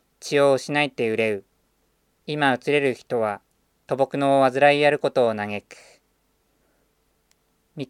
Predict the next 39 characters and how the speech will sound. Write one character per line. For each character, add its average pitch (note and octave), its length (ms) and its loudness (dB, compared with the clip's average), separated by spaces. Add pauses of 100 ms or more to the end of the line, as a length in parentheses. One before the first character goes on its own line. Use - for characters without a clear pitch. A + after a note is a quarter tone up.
の D3 280 2
ほ C#3 100 -10
と D3 120 0
り D3 120 0
を D3 100 2
見 C#3+ 120 -4
れ C3+ 100 2
ば、 G#2 220 -2 (580)
車 D3 300 -2
に D3 140 -2
乗 D3+ 80 0
る D3+ 80 0
べ C#3+ 120 0
き B2 200 -10
は G#2+ 220 -2 (260)
馬 C#3 200 -2
に C#3+ 120 -2
乗 A#2+ 120 -2
り、 G#2 180 -10 (680)
い B2 120 -10
か A#2+ 240 -2
ん、 A#2 140 -10 (240)
ほ D3+ 140 0
い D#3 60 -4
な D3 100 2
る B2+ 140 0
べ A#2 120 0
き - 160 -12
は G#2 220 -4 (580)
多 C#3 200 2
く、 - 180 -20 (460)
ひ - 100 -20
た C#3+ 100 0
た C#3+ 120 2
れ C#3+ 120 4
を C#3+ 140 6
き - 140 -20
た B2+ 140 -4
り。 G#2+ 240 -8